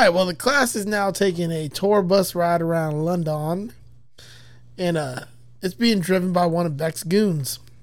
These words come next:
They stop on the London Bridge as Mysterio launches the air elemental and gets it ready to attack.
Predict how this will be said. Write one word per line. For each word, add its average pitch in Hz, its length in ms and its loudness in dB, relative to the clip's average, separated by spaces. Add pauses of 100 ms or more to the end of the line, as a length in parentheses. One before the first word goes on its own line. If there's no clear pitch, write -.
(840)
They 190 140 4
stop 196 320 2
on 196 140 4
the 175 60 -2
London 180 320 -2
Bridge 185 440 -2 (640)
as 185 280 4
Mysterio 180 580 0
launches 165 400 -4
the 156 180 -8
air 180 200 2
elemental 160 640 -2
and 147 140 -6
gets 170 180 -2
it 175 60 -4
ready 165 220 0
to 160 80 -2
attack. 151 480 -2